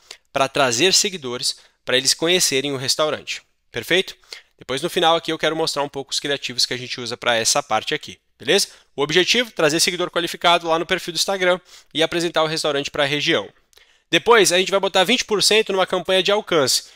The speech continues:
O objetivo é ser lembrado. Então, aqui eu tenho um exemplo de criativo, ó.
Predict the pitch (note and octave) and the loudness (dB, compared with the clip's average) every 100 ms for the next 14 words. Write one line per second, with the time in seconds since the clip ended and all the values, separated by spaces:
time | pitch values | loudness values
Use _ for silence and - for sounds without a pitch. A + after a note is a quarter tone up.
0 | _ - D#3+ E3+ G3+ - A3 A3+ _ _ | _ -6 -4 0 0 2 0 -2 _ _
1 | _ _ D#3+ G3+ - - D#3+ D3+ F3 G#3 | _ _ 0 0 2 2 4 4 4 4
2 | C#3 C3 G2 F2 - A2 C#3+ D3+ - E3 | 6 4 2 -10 -18 -8 -6 -4 -4 -2
3 | F3 F3 D#3 D#3+ F#3 E3 E3+ F3 F3 - | 0 2 2 0 -4 -6 -2 0 0 -2
4 | B2 G2+ | -4 -8